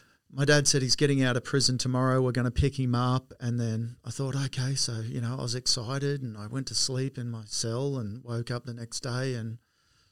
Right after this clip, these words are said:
went to ring my dad up and rung my dad up. And I said, "Hi, Dad, is Craig there?" And, um, he started just talking and avoiding the subject, and then he burst into tears, and I just knew straight away.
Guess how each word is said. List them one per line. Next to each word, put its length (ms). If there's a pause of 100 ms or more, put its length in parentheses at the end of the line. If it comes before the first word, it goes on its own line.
(280)
went 140
to 60
ring 240
my 120
dad 260
up 160
and 100
rung 200
my 120
dad 240
up. 280
And 260 (100)
I 100
said, 300 (240)
"Hi, 120
Dad, 180
is 160
Craig 320
there?" 340 (1040)
And, 140
um, 180
he 60
started 400
just 220
talking 560
and 380
avoiding 520
the 100
subject, 520
and 100
then 120
he 100
burst 460
into 180
tears, 680
and 160
I 120
just 260
knew 300
straight 360
away. 500